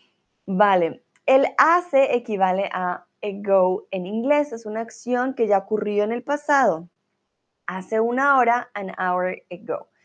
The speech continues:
Entonces, tenemos hace dos días, hace tres semanas, hace cinco años.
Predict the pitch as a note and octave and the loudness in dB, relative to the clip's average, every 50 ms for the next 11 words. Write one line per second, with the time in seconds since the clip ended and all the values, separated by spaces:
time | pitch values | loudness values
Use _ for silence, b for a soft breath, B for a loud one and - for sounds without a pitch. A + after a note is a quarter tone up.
0 | b b b b b b b - G#3 G#3 G3+ A3 A3+ A3+ A3+ - G#3+ G#3+ G3+ F#3+ | b b b b b b b -2 0 0 0 0 -2 -2 -4 -6 -6 -6 -4 -4
1 | G3 G3+ G#3 G#3 - - F#3+ F#3 F#3 F3+ E3+ D#3+ D#3+ E3 D#3+ E3+ F3+ G#3+ G#3+ A#3 | -4 -4 -4 -4 -4 -6 -6 -6 -6 -6 -4 -4 -4 -6 -6 -8 -10 -10 -8 -4
2 | A#3 A3 G#3+ G#3 G#3 G#3 - F#3 F#3 - E3+ - _ F3+ F3+ - F3 F3+ F#3 F#3+ | 0 2 4 4 4 2 -2 -8 -12 -12 -16 -16 _ -18 -16 -12 -10 -6 -6 -4
3 | G3+ G#3 G3+ G3+ F#3+ F#3 F3+ F#3 F#3 - - E3+ - - E3+ - _ F3+ F3 E3+ | -4 -4 -4 -4 -4 -4 -4 -4 -6 -10 -14 -18 -16 -18 -20 -12 _ -8 -8 -8
4 | E3 - - F3+ F3+ F3+ F3 E3 D#3 C#3 - - | -8 -6 -2 0 2 2 2 0 -4 -8 -14 -20